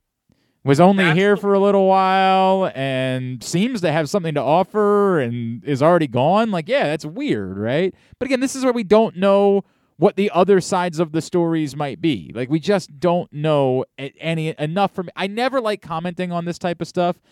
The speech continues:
Speaker 1: because there's a lot of people that have a lot of opinions. I'm fine commenting on,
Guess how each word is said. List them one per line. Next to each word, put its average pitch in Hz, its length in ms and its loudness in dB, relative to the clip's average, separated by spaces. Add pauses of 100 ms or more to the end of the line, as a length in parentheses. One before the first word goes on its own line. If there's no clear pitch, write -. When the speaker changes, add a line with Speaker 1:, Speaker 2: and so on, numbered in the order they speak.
(280)
Speaker 1:
because 175 440 -2 (160)
there's 160 180 4
a 170 60 2
lot 208 240 2
of 220 100 0
people 185 280 -6
that 160 80 -2
have 156 120 -2
a 147 40 -2
lot 143 200 -4
of 135 80 -4
opinions. 107 500 -10
I'm 254 200 -2
fine 233 280 -4
commenting 160 540 -8
on, 107 360 -4